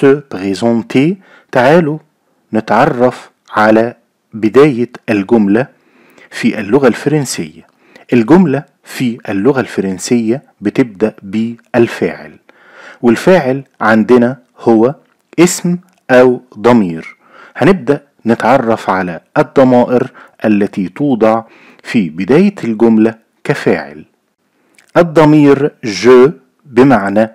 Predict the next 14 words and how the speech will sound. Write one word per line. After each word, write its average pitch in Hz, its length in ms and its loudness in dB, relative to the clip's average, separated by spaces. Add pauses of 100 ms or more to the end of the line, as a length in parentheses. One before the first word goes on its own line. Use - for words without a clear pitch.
(140)
أنا، 113 380 2 (840)
الضمير 131 800 2 (280)
tu - 140 -6 (420)
بمعنى 110 640 2 (200)
أنت 131 520 0 (760)
أو 104 380 -2
أنتِ، 139 340 2 (1040)
الضمير 131 720 2 (140)
il 147 340 2 (300)
بمعنى 113 640 2 (100)
هو، 139 480 2 (800)
الضمير 135 840 4 (180)
elle 131 360 4 (160)
بمعنى 107 680 0